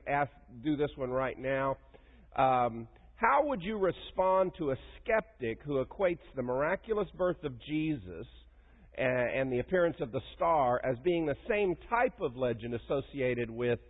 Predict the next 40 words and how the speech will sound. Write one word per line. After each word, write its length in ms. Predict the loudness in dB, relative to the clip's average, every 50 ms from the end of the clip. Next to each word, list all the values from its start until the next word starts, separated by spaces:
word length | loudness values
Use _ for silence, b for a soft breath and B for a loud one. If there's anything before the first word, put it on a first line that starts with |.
| -20 -20 b b b b b b b b
uh, 520 | 0 2 2 2 2 0 0 -2 -2 -4 -4 -2
Augustus 520 | -2 0 2 0 0 0 -4 -12 -14 -14 -14 -10 -8
Caesar? 720 | -4 -2 -2 -2 -4 -6 -8 -6 -4 -4 -4 -4 -6 -10 -10 -10
Uh, 40 | -10
uh, 120 | -8 -8 -10 -12 -16 -14 -10 -10
Augustus 440 | -6 -2 -2 -2 -2 -2 -8 -14 -14 -12 -8
Caesar 440 | -4 -2 -2 -2 0 0 -2 -2
had 280 | 0 0 0 0 2 2
a, 300 | 0 0 0 0 -2 -2
uh, 180 | -2 -2 -2 -4 -8 B B B B B
legend 460 | -2 2 2 2 2 0 -4 -6 -6 -6
of 80 | -6
a 40 | -8
comet 440 | -6 -4 0 0 2 2 0 0 -2 -4
that 80 | -6 -8
appeared 480 | -8 -6 -4 -2 -2 -2 -2 -4 -6
when 100 | -8 -6
he 140 | -6 -6 -6
was 160 | -4 -6 -6 -6 -6
born, 400 | -6 -4 -2 0 0 0 0 -2
and 100 | -4 -6
he 200 | -6 -6 -2 -2
actually 400 | -2 -2 -2 -6 -14 -16 -14 -12
used 360 | -10 -8 -8 -8 -8 -6 -4
that 200 | -2 -2 0 0
as 80 | -2 -4 -6
one 160 | -6 -6 -6
of 80 | -4 -6
his 160 | -6 -8 -8 -8
royal 460 | -8 -6 -2 0 0 0 0 0 -2 -6 -8 -10
symbols 380 | -8 -6 -4 -4 -4 -4 -4 -6 -8
as 60 | -8 -6 -6
emperor, 420 | -8 -8 -8 -6 -4 -2 -2 -2 -4 b b b b b b b b b -4
put 120 | -2 -2
it 80 | 0 0
on 180 | 0 2 2
a 60 | 2 2
lot 220 | 2 2 2 0
of 80 | 0 -2
his 140 | -4 -6